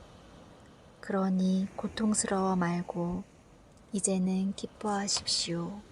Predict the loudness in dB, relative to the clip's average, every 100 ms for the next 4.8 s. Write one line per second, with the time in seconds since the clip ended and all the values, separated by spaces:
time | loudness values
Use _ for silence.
0 | -20 -20 -20 -20 -20 -20 -18 -18 -18 -16
1 | -16 -16 -16 -16 -16 -18 -18 -20 -20 -20
2 | -20 -20 -20 -20 -20 -20 -4 4 6 6
3 | 6 6 2 2 2 4 6 6 4 4
4 | 4 2 0 0 2 0 0 -2